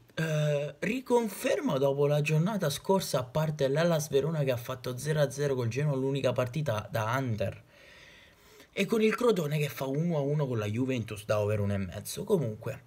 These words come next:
<clears throat> parliamo della partita fra Cagliari e Crotone.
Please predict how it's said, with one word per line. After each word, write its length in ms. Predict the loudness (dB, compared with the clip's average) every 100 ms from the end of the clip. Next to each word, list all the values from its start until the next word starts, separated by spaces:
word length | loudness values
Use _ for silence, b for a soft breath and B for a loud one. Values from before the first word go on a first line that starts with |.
| _ -10
<clears throat> 580 | -8 -10 -16 _ -10 -2
parliamo 460 | -2 0 -2 0
della 220 | 2 2
partita 400 | 0 -4 -4 -6
fra 240 | -4 -8 -6
Cagliari 400 | -4 -2 -2 -4
e 160 | -6 -6
Crotone. 560 | -4 -2 -2 -2 -4